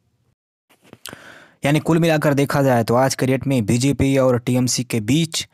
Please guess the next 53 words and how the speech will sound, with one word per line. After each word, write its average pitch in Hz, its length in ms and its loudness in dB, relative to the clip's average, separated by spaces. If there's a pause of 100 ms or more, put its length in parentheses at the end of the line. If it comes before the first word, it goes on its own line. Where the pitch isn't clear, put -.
(320)
neck 123 340 0
to 127 160 -2
neck 117 280 0
fight 120 340 -2
है, 123 140 2
दोनों 117 240 0
के 113 140 -6
बीच 113 280 -4
बराबरी 120 380 0
का 120 120 -2
मुकाबला 110 560 -2 (260)
पश्चिम 123 300 0
बंगाल 113 340 0
में 113 120 0
चल 107 220 -2
रहा 107 260 0
है। 127 160 -2 (280)
वहीं 113 260 0
अगर 110 160 -2
हम 110 100 0
सत्ता - 340 -2
की 117 160 -6
मास्टर 104 420 -4
चाबी 117 340 -2
की 123 120 -6
बात 107 240 -6
करें 104 320 -4 (300)
तो 104 80 -2
सत्ता 117 320 -4
की - 180 -8
मास्टर 110 400 -2
चाबी 113 460 0 (360)
जब - 140 0
किसी - 220 -2
भी 127 120 0
पार्टी 117 280 0
को 113 160 -2
पूर्ण 113 200 -2
बहुमत 107 380 -2
नहीं 107 220 0
मिल 123 180 0
रहा 104 180 0
है, 110 160 -2
ऐसी 127 340 0
स्थिति 110 320 -4
में 107 220 -2 (400)
कांग्रेस 117 440 0
और 107 200 -2
लेफ्ट 107 320 -2
गठबंधन 110 500 -2
के 110 180 -6
खाते 104 320 -6
में 98 240 -4